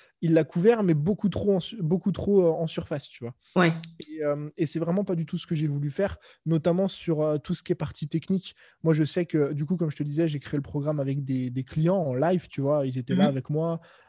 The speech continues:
Speaker 1: euh, j'ai eu leur retour et, et combien de fois j'ai entendu, « Tony, j'ai envie de faire ça, mais franchement, la technique, ça me fait peur, ça me fait flipper, je, je... Moi, j'y connais rien. » Et du
Speaker 2: Ouais.
Speaker 1: coup, j'ai vraiment aussi, sur la partie technique, voulu, euh, bah, j'ai tout montré, tu vois, euh,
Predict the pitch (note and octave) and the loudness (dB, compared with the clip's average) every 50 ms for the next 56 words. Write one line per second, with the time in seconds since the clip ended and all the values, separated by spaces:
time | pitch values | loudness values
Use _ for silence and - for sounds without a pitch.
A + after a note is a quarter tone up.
0 | _ _ A2+ A#2+ C3 C3 C3+ D#3 D3+ C#3+ C3+ B2+ C3 C#3+ - - G#3 A3 F#3+ - | _ _ -4 -4 -2 0 0 2 2 2 2 2 0 -2 0 2 0 0 0 0
1 | - D3 C3 - - _ _ _ F3 D3 C#3+ C#3 - _ - - A3 A3 G3 F3 | -2 -2 -2 -4 -8 _ _ _ -2 -2 -2 -2 -4 _ -4 0 0 2 2 2
2 | F3+ F3+ F3 - - E3 D#3 D3+ D#3+ D#3+ C#3+ - D#3 D3+ D3 C#3 - D3+ D3+ D#3 | 2 0 0 -2 0 0 0 0 -2 -6 -4 -2 -2 0 0 0 0 -2 0 0
3 | E3+ F3+ F3 - _ - A2 - - D#3 D#3 E3+ F#3 F3+ D#3+ D3 D3+ D3 D3 - | 0 0 -2 -4 _ -14 -14 -6 -4 -2 0 0 0 0 0 0 -2 -2 -4 -6
4 | D3+ C3+ - - E3+ E3 E3 D3+ - - D#3 D3 - E3 D#3+ C3+ B2+ - D3 - | -8 -10 -4 -4 -2 -2 -2 -4 -6 -6 -8 -8 -6 -6 -6 -6 -6 -6 -10 -8
5 | - E3 D#3 - - B2 B2 - A#2+ A#2+ - - D#3 C#3+ - - C#3 B2+ - B2+ | -8 -8 -6 -6 -8 -10 -10 -10 -12 -14 -10 -8 -8 -8 -8 -10 -12 -12 -12 -14
6 | - - - D#3 - F3 F3 E3+ D3 - B2+ B2+ B2+ C3 C3 - - - - _ | -18 -12 -12 -8 -4 -4 -4 -4 -4 -6 -8 -8 -6 -8 -8 -10 -14 -20 -20 _
7 | _ D#3+ E3 E3 E3+ E3 - D#3+ D3+ C3+ B2+ B2 B2 - _ - - - _ _ | _ 0 0 2 2 0 -2 -4 -4 -4 -4 -6 -8 -10 _ -20 -20 -20 _ _
8 | _ - D3 E3 E3 D#3 - A3 A3 F3 F3 D#3 D3+ D#3+ E3+ F#3 F#3 E3+ - - | _ -2 0 0 0 2 4 4 4 4 4 2 2 2 2 2 2 2 0 -2
9 | G3 - - - D#3+ D3+ D3 - D3+ C3+ - - - - D3+ - F#3 F#3+ G3+ F3+ | -4 -4 -4 -2 0 0 0 0 -2 -6 -8 -8 -6 -4 -4 0 2 2 2 2
10 | D3+ C#3+ D3+ D#3 E3+ F#3 F#3+ F3 D3+ C#3 C3+ B2+ C3+ B2+ C3 C3+ C3 B2+ C3 A#2+ | 2 2 2 4 4 6 6 6 6 6 4 2 0 0 -2 -2 -2 -4 -6 -6
11 | - F#3 E3+ E3 D3+ - - C3+ C3 - - B2+ A#2+ A#2+ A#2+ A#2 A2 | -2 -2 0 0 -2 -2 -6 -8 -8 -8 -12 -10 -8 -8 -6 -6 -8